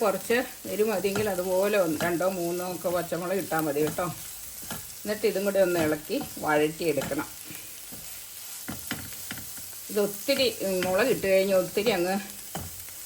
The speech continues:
നേരെ മൂപ്പിക്കരുത്. അന്നേരം ന-, ഇനി നല്ല എരിവുള്ള മുതലാണ്, മുളകാണ്, എരിവുള്ള മുളകാണ് പ്രത്യേകിച്ച് നല്ല കുത്തലുണ്ട്. കുത്തൽ നമുക്ക്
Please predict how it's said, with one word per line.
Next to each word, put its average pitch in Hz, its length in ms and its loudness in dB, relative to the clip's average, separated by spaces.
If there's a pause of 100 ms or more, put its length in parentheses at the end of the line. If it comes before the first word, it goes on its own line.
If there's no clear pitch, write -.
(260)
നേരെ 175 300 6
മൂപ്പിക്കരുത്. 170 640 2 (260)
അന്നേരം 143 420 0
ന-, 139 340 -2 (220)
ഇനി 190 120 0 (220)
നല്ല 175 200 0 (280)
എരിവുള്ള 160 380 0
മുതലാണ്, 175 360 -2 (320)
മുളകാണ്, 180 420 4 (600)
എരിവുള്ള 190 360 4
മുളകാണ് 185 400 0
പ്രത്യേകിച്ച് 196 460 2 (120)
നല്ല 170 220 2 (140)
കുത്തലുണ്ട്. 185 600 -2 (480)
കുത്തൽ 165 360 -4
നമുക്ക് 175 200 0